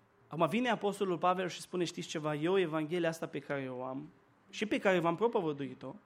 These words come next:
ă, nu este o Evanghelie pe care o am de la oameni.” Într-un fel, a zice, se dezice de tot ce însemna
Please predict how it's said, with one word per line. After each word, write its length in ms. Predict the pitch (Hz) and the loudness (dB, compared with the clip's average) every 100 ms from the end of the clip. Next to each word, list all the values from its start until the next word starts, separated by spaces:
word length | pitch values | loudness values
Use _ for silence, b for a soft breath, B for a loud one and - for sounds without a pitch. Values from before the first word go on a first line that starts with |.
| _ _ _ _ _ b b b b b b | _ _ _ _ _ b b b b b b
ă, 300 | 165 165 165 | 2 4 4
nu 200 | 165 214 | 4 4
este 280 | 269 240 - | 4 4 2
o 40 | |
Evanghelie 520 | 202 160 165 156 202 196 | 2 2 0 2 2 0
pe 120 | 175 | -2
care 240 | 170 160 | 2 2
o 80 | 156 | 4
am 120 | 170 | 2
de 80 | 156 | 0
la 100 | 147 | 0
oameni.” 320 | 139 127 120 - _ _ _ _ _ _ - - _ _ B B B | 0 -2 -6 -14 _ _ _ _ _ _ -20 -20 _ _ B B B
Într-un 300 | 226 247 240 | 8 8 6
fel, 180 | 339 | 8
a 60 | 320 | 8
zice, 260 | 254 294 294 | 6 2 0
se 220 | - 240 | 2 2
dezice 600 | 180 202 160 262 285 233 | 6 4 6 4 4 2
de 140 | 190 | 2
tot 260 | 190 277 277 | 2 2 0
ce 140 | - | 0
însemna 800 | 220 196 196 175 175 208 214 202 | 0 2 2 2 6 8 8 6